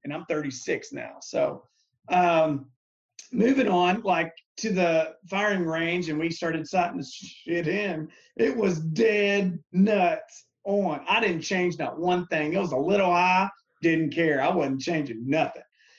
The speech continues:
So we got out there and we got to harvest this deer. We were in the blind and, you know, talking about stuff and really just kinda, you know, that's, that's what hunting is. It's how you forge relationships and shared experiences and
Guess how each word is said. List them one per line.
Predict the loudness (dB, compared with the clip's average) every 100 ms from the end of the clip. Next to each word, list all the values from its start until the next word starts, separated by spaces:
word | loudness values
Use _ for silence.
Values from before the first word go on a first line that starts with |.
| _
So | 0 2
we | 4
got | 2 2
out | 2 2
there | 2 2 4
and | 2 0
we | 0
got | 0 0
to | 0
harvest | 0 0 0 -4
this | -6 -6 -4
deer. | 0 2 2
We | 2 2
were | 2
in | 2
the | 0
blind | 0 0 0 -2 -2 -2
and, | -2 -2 -4 _ _ -4
you | 0
know, | 2 0
talking | 0 0 0 0
about | 2 2 -2
stuff | -4 0 2 2 0 -2
and | -2
really | 2 2 0
just | -2 -4
kinda, | -2 -2 0
you | 2
know, | 2
that's, | 2 0 -4 -18 -6
that's | -4 -2
what | -2
hunting | 0 2 2 2
is. | 2 0 -2 -4
It's | -6 -10 _ _ _ -4
how | 2
you | 4 4 2
forge | 4 4 4
relationships | 2 2 2 2 -2 0 2 2 0 -6
and | -6 -4
shared | 0 2 2 0
experiences | -4 -6 -4 -2 0 -2 -2 0 0 0
and | 0 -2